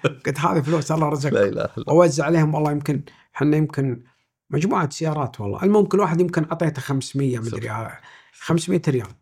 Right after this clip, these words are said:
Speaker 2: قلت: "هذا عبوا فيها ولا أكلوا كيفكم." هذا الشيخ أحمد القطان الله يرحمه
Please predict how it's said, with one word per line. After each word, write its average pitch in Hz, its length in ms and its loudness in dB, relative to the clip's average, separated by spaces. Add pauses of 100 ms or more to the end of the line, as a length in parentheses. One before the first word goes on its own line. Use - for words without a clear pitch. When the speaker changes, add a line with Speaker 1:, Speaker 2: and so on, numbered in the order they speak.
(260)
Speaker 2:
قلت: 160 140 -2
"هذا 175 200 0
عبوا 151 300 -2
فيها 151 260 0
ولا 143 260 0
أكلوا 156 300 0
كيفكم." - 440 -2 (140)
هذا 151 240 0
الشيخ 156 320 -4
أحمد 147 240 -2
القطان 139 400 -2
الله 143 240 0
يرحمه 151 340 -2